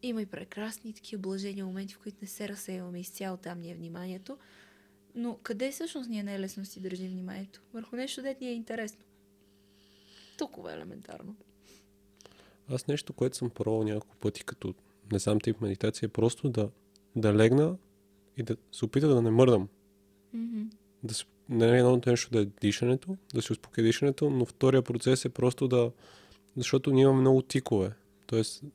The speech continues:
Speaker 2: такива
Speaker 1: някои хора това е адски трудно да не мърдат.
Speaker 2: И за мен е супер трудно.
Speaker 1: И аз съм
Speaker 2: И
Speaker 1: от тия хора.
Speaker 2: да. И, примерно, в един момент усещам как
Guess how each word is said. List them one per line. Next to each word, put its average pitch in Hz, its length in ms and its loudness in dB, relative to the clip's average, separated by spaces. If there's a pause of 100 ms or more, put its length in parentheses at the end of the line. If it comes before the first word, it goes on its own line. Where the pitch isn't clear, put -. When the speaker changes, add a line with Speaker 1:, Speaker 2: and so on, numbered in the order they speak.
(160)
Speaker 2:
такива 120 280 2
Speaker 1:
някои 147 160 -2
хора 170 280 -12
това 165 280 -12
е 165 60 -14
адски - 420 -14
трудно 156 320 -10
да 127 100 -14
не 147 60 -16
мърдат. 175 540 -16
Speaker 2:
И 131 100 2
за 104 100 2
мен 104 160 6
е 107 60 2
супер - 300 -2
трудно. 101 380 -2
Speaker 1:
И 196 80 -6
аз 190 120 -6
съм - 80 -6
Speaker 2:
И - 40 -6
Speaker 1:
от - 120 -8
тия - 160 -14
хора. - 300 -10
Speaker 2:
да. 117 480 2 (380)
И, 135 120 0
примерно, 131 460 4
в - 100 -6
един 131 120 6
момент 127 260 4
усещам 127 400 2
как - 260 -2